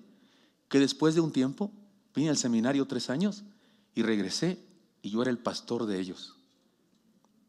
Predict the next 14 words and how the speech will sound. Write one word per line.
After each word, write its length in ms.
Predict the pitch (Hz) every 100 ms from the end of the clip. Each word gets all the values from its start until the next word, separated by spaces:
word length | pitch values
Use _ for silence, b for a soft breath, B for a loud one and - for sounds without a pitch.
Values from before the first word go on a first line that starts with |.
| _ _ _ _ _ _ _ _ _ _ _ _ _ _ _ _ _ _ _ _
Me 100 | 110
hablaban 360 | 101 113 120 113
de 60 |
usted 340 | 101 - 92 - - _ _ _ _ _ -
hasta 200 | 87 92
la 100 | 92
fecha. 280 | 90 - - _ _ _ _
Yo 80 | 104
era 100 | 107
su 260 | - 170 151
pastor, 380 | 110 - 98 101
de 100 | 117
Luis 200 | 196 165
Eusebio, 460 | 135 175 151 110